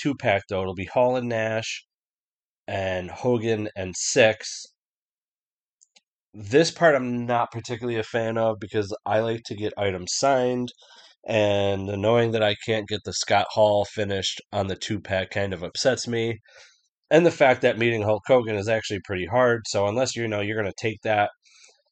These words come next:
figure to, um, his beat shop to get signed, that's pretty much your only s-,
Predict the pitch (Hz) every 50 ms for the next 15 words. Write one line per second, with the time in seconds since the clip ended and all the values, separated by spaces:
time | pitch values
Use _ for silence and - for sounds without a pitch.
0 | _ _ _ - - - 131 113 110 113 110 101 101 - - - 120 113 110 104
1 | 104 104 98 98 95 92 87 _ _ _ _ _ _ _ _ _ - - 101 92
2 | 90 90 87 85 82 90 95 101 - _ _ _ _ _ _ _ _ _ _ -
3 | 104 95 85 82 147 156 151 - - - 110 104 - - 101 95 101 92 - -
4 | - 107 104 104 101 98 101 92 90 107 131 131 127 127 120 - - - 127 120
5 | 117 113 110 110 110 104 101 - - 104 104 101 101 95 87 - -